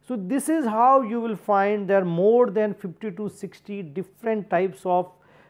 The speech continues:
uh, tribunals, commissions are, uh,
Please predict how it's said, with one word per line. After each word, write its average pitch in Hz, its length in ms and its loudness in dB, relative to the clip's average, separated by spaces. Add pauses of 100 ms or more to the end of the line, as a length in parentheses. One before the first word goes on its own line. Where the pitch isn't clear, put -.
(120)
uh, 156 160 -2 (120)
tribunals, 202 720 0
commissions 196 960 -2 (100)
are, 175 380 2 (480)
uh, 147 220 -4